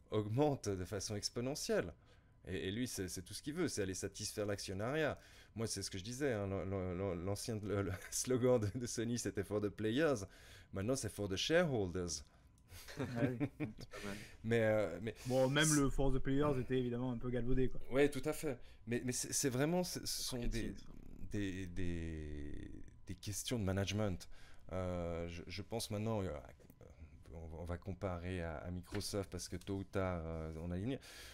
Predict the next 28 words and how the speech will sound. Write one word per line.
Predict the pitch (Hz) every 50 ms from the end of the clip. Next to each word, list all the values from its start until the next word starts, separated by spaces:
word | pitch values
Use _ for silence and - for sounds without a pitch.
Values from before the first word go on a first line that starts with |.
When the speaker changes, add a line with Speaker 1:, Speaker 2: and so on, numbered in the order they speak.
| - - -
Speaker 1:
On, | 95 98 -
on | - 104 104
a | 101
peut-être | - - 101 -
la | 98 92 92
ch-, | - - - - - - - - - - - - - - -
Microsoft | 85 95 104 110 - - - 120 110 - - - 113 107 - -
a | 98 87
de | 90
la | 95 95
chance | 90 - - 107 107 101
d'avoir | 90 95 90 85 90 87 85
Spencer | - - - 104 104 - - 110 104 101 - -
à | - 101
sa | - - 92
tête | - - - 123 151 165 -
maintenant, | 113 95 92 92 95 101 117 147 175 175 - - - - - - - - -
qui, | - - 107 107 - -
qui, | - - - 98 101 101 - -
qui | - - - 95
vit, | 85 90 90 - -
qui | - - 101
est | 95
plus | - - - 113 123 107 - -
un, | 95
un | 95 92 87 90 87 87
joueur | 80 - 98 101 113 120 120 117 -
que, | - 101 92 85 85 82